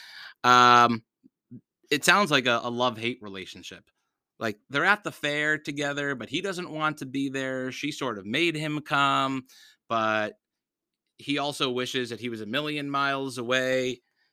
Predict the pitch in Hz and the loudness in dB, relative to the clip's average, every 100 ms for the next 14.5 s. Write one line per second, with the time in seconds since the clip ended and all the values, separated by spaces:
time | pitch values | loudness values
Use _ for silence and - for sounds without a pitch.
0 | _ - - 104 147 147 139 147 143 131 | _ -16 -10 -4 -2 -2 -2 -2 0 2
1 | 123 127 127 135 131 - 127 120 110 - | 2 0 4 4 2 2 2 2 -2 -2
2 | 185 220 101 - 110 - 147 160 170 160 | -2 -2 -6 -10 -10 -8 -8 -8 -8 -10
3 | 156 165 170 175 170 170 - 180 170 175 | -10 -10 -8 -8 -8 -8 -8 -8 -6 -4
4 | 175 156 143 135 - - - _ 135 131 | -6 -2 0 0 -6 -20 -20 _ 2 2
5 | - _ - 170 - 202 196 170 151 120 | -2 _ -6 -6 -4 -4 -2 -2 -2 -2
6 | 107 120 85 123 - _ - - - _ | -2 -4 -6 -14 -18 _ -20 -20 -20 _
7 | _ 147 151 143 - 208 185 - 123 131 | _ 2 2 2 2 2 0 0 -2 0
8 | 120 117 - - _ _ _ _ _ _ | -4 -4 -8 -16 _ _ _ _ _ _
9 | _ 147 135 127 110 113 101 - 127 101 | _ -6 -6 -6 -4 -6 -4 -4 -4 -4
10 | 139 151 113 110 113 98 104 107 151 110 | -4 -4 -4 -6 -6 -8 -8 -6 -4 -4
11 | 95 - 101 110 _ _ _ _ _ 151 | -8 -8 -10 -10 _ _ _ _ _ 2
12 | 147 165 214 214 220 202 180 165 160 165 | 6 6 6 4 4 2 2 4 4 6
13 | 156 139 131 123 139 135 104 - 107 90 | 4 0 0 2 2 0 -2 -6 -6 -6
14 | - 87 78 - - | -10 -10 -10 -16 -18